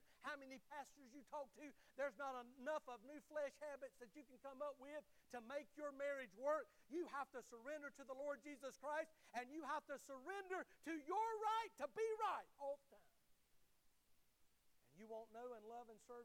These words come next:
Jesus. And you won't love a lost and dying world if you're stuck on always being right all of the time. There,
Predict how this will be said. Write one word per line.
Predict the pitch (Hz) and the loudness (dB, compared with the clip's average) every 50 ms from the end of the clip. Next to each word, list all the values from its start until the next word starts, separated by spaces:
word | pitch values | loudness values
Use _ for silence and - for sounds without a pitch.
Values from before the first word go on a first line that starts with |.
| 196 | -10
Jesus. | 180 226 226 208 170 - - - - - - - - - - - - - - - - - 151 | -14 -16 -16 -16 -16 -18 -20 -20 -20 -20 -20 -20 -20 -20 -20 -20 -20 -20 -20 -20 -18 -16 -16
And | 156 160 180 | -14 -12 -10
you | 220 214 | -8 -6
won't | 220 220 214 214 | -6 -6 -4 -4
love | 220 233 233 214 | -2 -2 -2 -4
a | 226 | -6
lost | 214 220 233 220 - - - | -6 -4 -6 -6 -6 -10 -14
and | 220 | -10
dying | 208 214 220 220 220 220 208 196 | -8 -8 -8 -8 -10 -12 -10 -8
world | 190 180 156 139 131 - - - - - - - - - - - | -6 -6 -6 -6 -8 -12 -16 -20 -20 -20 -20 -20 -20 -20 -20 -16
if | - 160 147 | -14 -14 -12
you're | - 165 143 - | -12 -12 -12 -10
stuck | - - 208 190 165 151 147 - - - - - - - - 151 | -8 -6 -6 -6 -6 -8 -12 -18 -20 -20 -20 -20 -20 -20 -16 -14
on | 147 147 156 | -8 -6 -4
always | 165 160 170 160 156 151 | -4 -4 -6 -8 -8 -12
being | 156 175 170 170 165 | -14 -16 -14 -14 -14
right | 165 165 160 151 139 131 - - - - | -12 -12 -12 -12 -14 -16 -18 -20 -18 -16
all | 147 143 139 139 | -14 -14 -14 -16
of | 139 - | -18 -20
the | - - - | -20 -20 -20
time. | 170 165 143 135 127 120 123 | -20 -20 -20 -20 -20 -16 -10
There, | 190 214 196 165 156 | -8 -8 -8 -8 -10